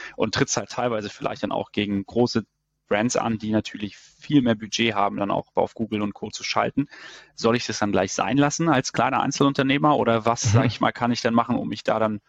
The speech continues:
Speaker 1: trotzdem irgendwie mein, mein Stück vom Kuchen, meine Krümel, sag ich mal, mir davon, da mit vom Teller zu holen?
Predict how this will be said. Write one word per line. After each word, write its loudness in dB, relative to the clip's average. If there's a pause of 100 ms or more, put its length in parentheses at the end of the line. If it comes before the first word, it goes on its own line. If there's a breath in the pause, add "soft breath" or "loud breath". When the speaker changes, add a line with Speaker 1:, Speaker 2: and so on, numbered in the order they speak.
(260)
Speaker 1:
trotzdem 2
irgendwie 0
mein, 2
mein 0
Stück -2
vom -4
Kuchen, -6
meine -4
Krümel, -2
sag 0
ich -6
mal, 0
mir -2
davon, 0
da 2 (140)
mit -2
vom -4
Teller -2
zu -8
holen? -4